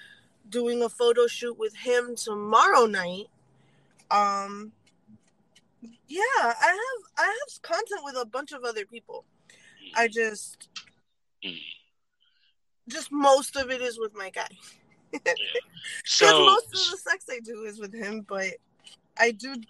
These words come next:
Speaker 1: I,
Speaker 2: which
Speaker 1: I
Speaker 2: makes
Speaker 1: do a
Speaker 2: sense
Speaker 1: lot of
Speaker 2: because, I mean, he's your daddy and you, you, he's a man. You might as well say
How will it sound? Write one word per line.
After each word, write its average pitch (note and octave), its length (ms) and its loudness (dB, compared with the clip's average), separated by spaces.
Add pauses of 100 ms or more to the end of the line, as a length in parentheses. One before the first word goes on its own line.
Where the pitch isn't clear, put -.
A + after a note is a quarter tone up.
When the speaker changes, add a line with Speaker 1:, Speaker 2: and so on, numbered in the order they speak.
Speaker 1:
I, C#4 80 8
Speaker 2:
which B3+ 220 6
Speaker 1:
I - 60 0
Speaker 2:
makes E3+ 200 6
Speaker 1:
do C4+ 60 0
a - 20 2
Speaker 2:
sense A#3+ 80 -2
Speaker 1:
lot A3 180 6
of - 60 2
Speaker 2:
because, C#3+ 300 2 (220)
I C#3 40 -2
mean, C#3 220 6
he's C#3 300 4
your B2 100 6
daddy B2 480 6
and B2 520 4 (180)
you, A2+ 160 4
you, A2 340 2
he's G#2 220 2
a G#2+ 40 -4
man. A#2+ 260 4
You A2+ 80 -2
might B2+ 140 6 (100)
as A#2 100 -6
well G#2+ 80 -6
say G2+ 40 -12